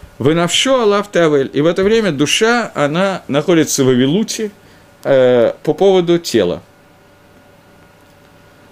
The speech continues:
И доказательством этого места в рукописи Гаона написано, посук из Иова, где сказано: "Навшо тиреба харпато",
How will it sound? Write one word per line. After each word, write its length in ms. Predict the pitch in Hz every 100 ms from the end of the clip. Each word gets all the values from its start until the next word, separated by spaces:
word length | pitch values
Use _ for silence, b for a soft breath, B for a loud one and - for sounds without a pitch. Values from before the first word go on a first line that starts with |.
| - -
И 240 | 151 151 - - - - - _ - _ -
доказательством 880 | 117 147 165 165 170 131 98 - 110
этого 220 | 113 135
места 400 | 208 262 - 202 - -
в 180 | 139
рукописи 440 | 143 170 135 120 139
Гаона 420 | 123 135 131 127
написано, 540 | 131 127 104 95 87 - -
посук 340 | 156 147 95
из 240 | - 113 101
Иова, 400 | 123 180 220 220 B B B B
где 240 | 104 151
сказано: 400 | 165 160 117 95
"Навшо 560 | 98 120 120 - - 254
тиреба 460 | - 190 196 185
харпато", 580 | 170 147 - 127 - 98